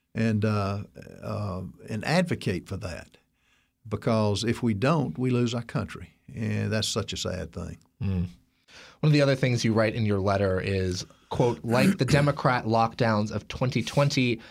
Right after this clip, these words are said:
Speaker 2: the latest left-wing vaccine passport fad will not prevent the virus from spreading." Some of this language obviously is targeting directly some of the left-leaning mayors of these sort of large cities, like you mentioned, my hometown of Portland, Oregon, has had some pretty stringent restrictions in place.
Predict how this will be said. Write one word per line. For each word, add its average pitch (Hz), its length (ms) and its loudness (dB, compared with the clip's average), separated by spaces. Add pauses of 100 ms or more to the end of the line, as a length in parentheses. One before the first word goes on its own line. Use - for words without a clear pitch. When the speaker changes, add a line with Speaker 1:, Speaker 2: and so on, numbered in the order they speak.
(100)
Speaker 2:
the 117 100 2
latest 143 360 2
left-wing 110 560 0
vaccine 123 540 0
passport - 540 -2
fad 113 480 2
will 107 140 2
not 113 280 4
prevent 117 320 2
the 107 60 0
virus 104 400 2
from 95 180 -2
spreading." 110 600 0 (520)
Some 190 220 2
of 196 80 2
this 143 140 2
language 120 420 4
obviously 101 500 2
is 95 140 -2
targeting 95 380 0
directly 92 680 2
some 95 220 0
of 90 140 -2
the 90 340 0 (260)
left-leaning 104 720 0
mayors 113 500 4
of 95 180 -4
these 95 180 0
sort 95 160 0
of 92 100 -4
large 87 240 0
cities, 90 260 0
like 87 140 -4
you 92 60 -2
mentioned, 87 260 0
my 87 80 0
hometown 92 280 2
of - 80 -2
Portland, 92 280 -2
Oregon, 104 300 4
has 95 180 -2
had 90 180 -2
some 87 300 -2
pretty 95 140 -2
stringent 98 360 -4
restrictions 90 480 -4
in 87 120 -4
place. 92 360 -4